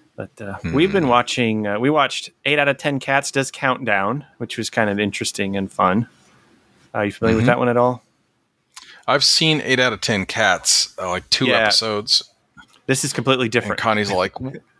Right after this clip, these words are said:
Speaker 2: we can watch that, but we'll only watch one episode at a time." And I'm like, "Okay, never mind. We're not gonna do this because if I can't binge it, it's, I've forgotten it."
Speaker 1: Yeah. So Eight Out of Ten Cats, they just kinda do survey stuff and sort of joke about the survey stuff.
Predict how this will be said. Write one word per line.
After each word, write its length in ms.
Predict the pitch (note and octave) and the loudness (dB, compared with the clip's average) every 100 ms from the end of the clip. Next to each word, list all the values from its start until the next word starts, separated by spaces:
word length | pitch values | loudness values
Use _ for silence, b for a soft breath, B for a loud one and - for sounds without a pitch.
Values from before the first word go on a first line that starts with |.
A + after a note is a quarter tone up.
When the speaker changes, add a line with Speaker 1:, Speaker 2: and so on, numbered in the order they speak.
| _ - | _ -6
Speaker 2:
we 140 | B2 | -4
can 200 | - G#2+ | 0 0
watch 300 | A2 C#3+ - | 2 2 0
that, 260 | A#2+ A2 A2+ - _ | 2 2 0 -8 _
but 160 | G2+ - _ | -4 -4 _
we'll 340 | F2+ G2+ G#2 | -6 2 4
only 140 | A2+ A2+ | 4 4
watch 240 | G#2+ - | 2 2
one 140 | G#2+ A2 | 0 0
episode 400 | A2 - G2+ F#2+ | 0 0 0 0
at 80 | F2 | -4
a 80 | |
time." 500 | D#2+ G2 E2 D#2 D2 - b b b _ - | -2 0 2 0 -4 -12 b b b _ -6
And 220 | F2+ E2+ | -4 -2
I'm 100 | D#2+ | -4
like, 180 | C#2+ G2 | -4 -2
"Okay, 240 | G2 D#2 | -2 -4
never 220 | E2+ G2+ F2+ | -4 -2 0
mind. 280 | E2 D#2 E2 | -2 -2 -4
We're 80 | E2+ | -2
not 140 | E2 | -2
gonna 160 | F2+ D#2+ | -2 -2
do 160 | F2+ | -4
this 200 | D#2+ D2+ | -2 -2
because 300 | - D#2+ E2 | -2 -8 -8
if 100 | - | -4
I 80 | F2 | -6
can't 280 | - A2 F2 | -2 -2 -2
binge 240 | F#2 F2 | -2 -2
it, 100 | E2+ D2+ | -2 -2
it's, 260 | D#2 - | -2 0
I've 140 | D#2+ E2 | -2 -4
forgotten 420 | F2 E2 - D#2 | -2 -2 -2 -6
it." 160 | C#2+ - _ _ _ b b b b - | -10 -14 _ _ _ b b b b 0
Speaker 1:
Yeah. 360 | A2 G#2+ G2+ - _ _ B B B B | 2 4 0 -4 _ _ B B B B
So 100 | D#3+ | 0
Eight 140 | E3+ | 2
Out 80 | A#3+ | 0
of 60 | F#3 | 0
Ten 180 | F#3+ D3 | -2 0
Cats, 360 | D#3 C3+ - | 0 -2 -2
they 120 | C3+ | -4
just 200 | B2 C3 | -2 -2
kinda 180 | - B2 | 0 0
do 160 | A2 A2+ | 0 -4
survey 460 | - C3+ B2 A2 G2+ | 0 2 4 2 2
stuff 440 | - G#2+ G2 - | -4 -2 -2 -4
and 180 | G2+ F#2+ | -12 -6
sort 180 | - G#2 | -6 -4
of 100 | F#2+ | -2
joke 260 | A2+ A2 A2 | 0 2 2
about 220 | G#2+ - | 0 0
the 60 | G#2 | -4
survey 360 | A2 G#2 G2+ | -2 0 -2
stuff. 280 | F#2+ G2+ | -4 -8